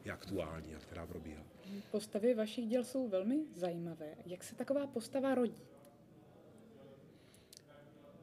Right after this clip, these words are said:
Speaker 1: No, v-, nejlepší asi je to popsat vyloženě jako technicky, jako,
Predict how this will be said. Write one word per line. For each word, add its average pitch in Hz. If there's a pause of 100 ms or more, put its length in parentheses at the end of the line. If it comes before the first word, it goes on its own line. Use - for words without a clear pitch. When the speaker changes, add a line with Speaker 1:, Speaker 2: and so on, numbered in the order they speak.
(2000)
Speaker 1:
No, 101 (120)
v-, - (720)
nejlepší 101
asi -
je 113
to 120
popsat 120
vyloženě 123
jako 123
technicky, 113
jako, 85